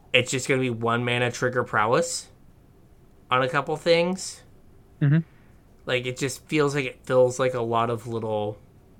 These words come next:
Speaker 2: Yeah, I mean, it also triggers all your adventure stuff for one mana, so.
Speaker 1: Mm-hmm. Yeah, it just kinda does, like, a, enough of everything that, like, it could see play, particularly in spa-,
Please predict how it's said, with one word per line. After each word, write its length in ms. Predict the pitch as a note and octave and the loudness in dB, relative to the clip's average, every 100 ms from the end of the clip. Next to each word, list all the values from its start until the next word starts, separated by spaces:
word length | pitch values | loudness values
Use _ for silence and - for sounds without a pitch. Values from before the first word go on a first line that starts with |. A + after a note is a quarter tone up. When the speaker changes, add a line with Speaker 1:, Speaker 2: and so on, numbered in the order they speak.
| - - - - | -20 -20 -4 6
Speaker 2:
Yeah, 200 | D#3+ C3 | 6 6
I 40 | |
mean, 180 | D3+ D3 | 6 6
it 100 | C#3 | 6
also 360 | C3+ B2+ C3 A#2+ - | 4 2 0 -4 -2
triggers 340 | C#3 B2+ B2 | 0 0 0
all 120 | A#2+ | -2
your 140 | B2 A#2 | -4 -4
adventure 340 | A2+ A#2+ - | -4 -6 -6
stuff 260 | A2+ - B2 | -8 -6 -8
for 180 | - B2+ | -8 -10
one 180 | B2 A#2+ | -8 -8
mana, 300 | A#2 A#2+ A#2+ | -8 -8 -4
so. 120 | C#3+ | 0
Speaker 1:
Mm-hmm. 240 | D3+ D#3 - - - - - - - - | 2 0 -4 -20 -20 -20 -20 -20 -14 -4
Yeah, 80 | D#3 | -4
it 80 | |
just 120 | D3+ - | -2 2
kinda 200 | F3+ E3 | 4 6
does, 240 | E3 D3+ | 6 4
like, 240 | D3+ D3 - - - - | 0 -2 -8 -20 -10 4
a, 100 | G3+ G#3+ - | 6 6 2
enough 480 | D#3+ D3+ D3+ G3 - - | -2 0 4 4 2 2
of 220 | F#3 F3 F3 | 2 2 -2
everything 840 | D#3 D#3 F#3 G#3 G3+ A3 A3+ B3+ B3+ - | -2 0 0 -2 -2 -2 -2 -4 -8 -14
that, 320 | A3+ D3 D3 | -4 0 2
like, 220 | C#3+ D3 C#3+ | 2 0 -2
it 180 | C3 | -8
could 240 | - D3+ C#3 | -4 -4 -4
see 220 | - C#3+ | -6 -6
play, 480 | C3+ D3 C#3 C3+ C3 - - - - | -4 0 2 2 -2 -16 -20 -14 -8
particularly 560 | D#3 D3+ E3 D#3+ D#3 | -6 -6 -2 2 2
in 80 | C#3 | 2
spa-, 340 | A#2+ C#3+ C#3 | -4 -2 -2